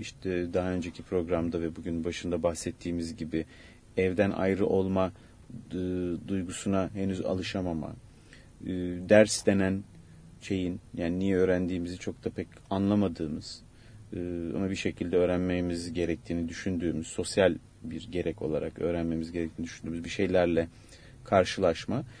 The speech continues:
ve bunları yaparken zorlanma, işte kalemi tutarken, bir şeye bakarken.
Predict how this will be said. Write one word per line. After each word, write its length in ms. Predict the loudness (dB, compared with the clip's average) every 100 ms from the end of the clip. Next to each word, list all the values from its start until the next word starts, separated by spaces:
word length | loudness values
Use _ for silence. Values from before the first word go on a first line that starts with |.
| -14 0
ve 40 |
bunları 280 | 4 6 8
yaparken 540 | 8 10 8 8 6 6
zorlanma, 720 | 10 10 10 8 6 0 -4 -12
işte 160 | -14 -10
kalemi 380 | -4 -2 0 -4
tutarken, 640 | -6 -4 -4 -6 -8 -8
bir 40 |
şeye 300 | -4 0 0
bakarken. 600 | 0 -4 -6 -6 -8 -8